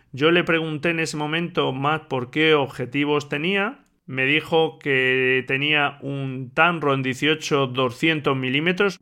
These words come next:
que son estos zoom que llevan focales muy extremas, que a mí no me convencen demasiado, y también tenía un Nikon cincuenta milímetros F uno ocho. Y además le pregunté por qué tipo de fotografía hacía.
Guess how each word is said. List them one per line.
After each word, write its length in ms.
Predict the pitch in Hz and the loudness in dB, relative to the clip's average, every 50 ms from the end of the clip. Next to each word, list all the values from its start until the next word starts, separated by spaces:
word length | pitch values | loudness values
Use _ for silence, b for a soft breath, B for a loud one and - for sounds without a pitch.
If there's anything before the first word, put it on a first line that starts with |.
| _ _ - | _ _ -6
que 80 | 135 | -6
son 220 | 127 - 160 160 160 | -2 -2 0 0 0
estos 340 | 156 156 - 147 139 139 - | -2 0 0 -2 -2 -2 -4
zoom 420 | 165 165 160 151 143 127 117 117 | -4 -2 -2 -2 -4 -6 -6 -6
que 220 | - 127 123 123 | -4 -2 -2 0
llevan 300 | 120 139 147 151 151 143 | 0 0 0 0 0 -2
focales 380 | 139 - 139 147 151 147 139 135 | -4 -4 -2 0 0 0 0 -2
muy 320 | 135 135 147 170 185 175 | -4 -4 -2 -2 0 0
extremas, 800 | 160 143 135 139 - - 135 143 151 160 175 185 196 190 - b b b b _ | 0 -2 -4 -6 -8 -4 -4 -4 -2 0 -2 -2 -2 -4 -10 b b b b _
que 80 | - 135 | -6 -6
a 40 | 131 | -4
mí 140 | 139 151 156 | -2 -2 0
no 120 | 151 147 | 0 0
me 120 | 147 147 | -2 -2
convencen 520 | 143 147 135 131 143 156 160 143 151 135 139 | -2 -2 -2 -2 -2 -2 -2 -2 -2 -2 -2
demasiado, 580 | 151 156 151 147 135 143 156 156 170 180 - - | -2 0 -2 -2 0 0 0 0 0 0 0 0
y 120 | 151 151 | -2 -2
también 340 | 143 175 160 160 170 175 160 | -2 -2 -2 -2 -2 -4 -2
tenía 480 | 175 165 160 165 165 165 170 170 170 - | -4 -4 -2 0 0 2 2 0 0 -2
un 260 | - 147 156 156 151 | -4 -4 -4 -4 -2
Nikon 360 | 151 156 151 - 165 160 156 | -4 -4 -2 -2 -2 -2 -2
cincuenta 400 | 139 151 131 120 143 143 143 151 | -4 -6 -4 -2 -2 -2 -2 -2
milímetros 680 | 143 143 139 139 139 143 139 147 151 156 151 147 - - | -2 -2 -4 -4 -4 -2 -2 0 0 0 0 -2 -6 -4
F 440 | - 135 131 - 147 143 143 139 - | -4 -4 -4 -2 -2 -2 -2 -2 -6
uno 480 | - 139 127 127 127 131 131 - _ _ - | -10 -8 -6 -6 -6 -6 -8 -10 _ _ -4
ocho. 360 | - 123 123 123 - - - _ _ _ _ - | -2 -2 -2 -2 -4 -16 -18 _ _ _ _ -2
Y 140 | 139 143 | 0 2
además 500 | 143 143 139 143 156 165 175 175 - - - - | 2 2 2 2 2 0 0 -2 -6 -14 -12 -8
le 240 | 139 139 139 135 | -4 0 0 0
pregunté 800 | 127 135 139 131 131 131 131 127 123 123 156 160 175 180 180 B B B - | 0 -2 -2 -2 -2 -4 -6 -8 -4 -2 0 0 0 -2 -6 B B B -6
por 200 | - 139 139 135 | -4 -4 -4 -2
qué 160 | 139 170 180 | 0 -2 -2
tipo 300 | 175 180 196 180 - 185 | -2 -2 -6 -2 -2 0
de 80 | 170 165 | 0 0
fotografía 1000 | 165 165 151 135 151 139 139 135 135 139 170 165 160 165 170 175 185 - - - - | 0 -2 -2 -2 0 0 0 0 0 -2 -4 -2 0 2 2 0 0 -4 -8 -8 -6
hacía. 640 | 139 131 131 - - - 233 240 196 139 117 113 | -4 -4 -4 -6 -6 -4 -2 0 0 0 -2 -4